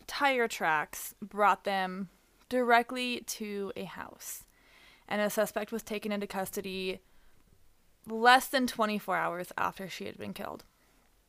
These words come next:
Um, he made it extremely easy for police to find him because he's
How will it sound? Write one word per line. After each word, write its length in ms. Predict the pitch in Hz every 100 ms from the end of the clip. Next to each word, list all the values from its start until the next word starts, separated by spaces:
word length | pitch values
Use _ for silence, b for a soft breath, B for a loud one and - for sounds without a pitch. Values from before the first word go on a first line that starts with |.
| _ -
Um, 240 | 233 208
he 100 | 202
made 140 | 226 254
it 180 | 311 -
extremely 800 | - - - 233 220 269 285 262 -
easy 500 | 220 214 190 165 165
for 220 | - 190
police 320 | 185 202 180 -
to 80 |
find 280 | 196 170 170
him 240 | 175 - - b b b b b _ -
because 240 | 208 233 240
he's 260 | 240 202